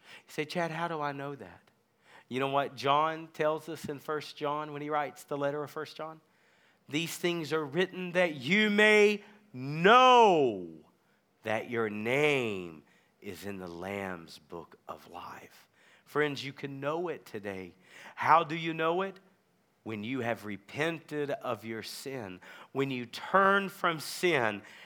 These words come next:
and you turn to Jesus Christ. That's how you know your name has been written in the Lamb's Book of Life. Amen. It's the most important thing today.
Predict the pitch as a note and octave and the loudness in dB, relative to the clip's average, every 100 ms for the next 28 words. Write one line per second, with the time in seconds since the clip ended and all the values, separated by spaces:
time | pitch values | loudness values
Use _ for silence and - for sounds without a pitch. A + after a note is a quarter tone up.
0 | - C3 B2+ A#2 A2+ A#2 - C#3+ C3 A#2 | -14 -6 -6 -4 -8 -10 -2 2 2 0
1 | G2 - F#2 F2 G2 G2+ F2+ F#2 - - | -6 -12 -14 -12 -10 -10 -12 -14 -14 -8
2 | F#2 F2 E2 - - _ - - _ - | -6 -6 -8 -16 -20 _ -20 -20 _ 2
3 | C#3+ - B2+ A2+ G#2 G2 G2 F#2 F2+ F2+ | 2 2 -2 -2 -4 -10 -10 -8 -10 -8
4 | G#2 A2 F#2 E2+ D#2 _ _ - E2+ G2 | -4 -4 -4 -10 -20 _ _ -18 -12 -12
5 | F2 F2 G2+ - E2+ D2+ _ _ - G2 | -14 -12 -12 -12 -20 -20 _ _ -16 -12
6 | G2 F#2+ G#2 F#2+ E2+ D#2 - - - F2+ | -10 -6 -6 -4 -8 -14 -20 -14 -10 -8
7 | F2 E2 D#2+ D2 C#2+ - G2 F2+ F#2+ F2+ | -10 -8 -8 -8 -12 -12 -12 -10 -12 -12
8 | F2 _ _ _ _ - _ - - A2+ | -16 _ _ _ _ -20 _ -14 -8 -2
9 | C3 - C3+ - D#3+ C#3 - D#3+ B2+ F#2+ | -2 -2 -12 -8 -8 -6 -8 -8 -10 -12
10 | F#2 F2+ | -14 -16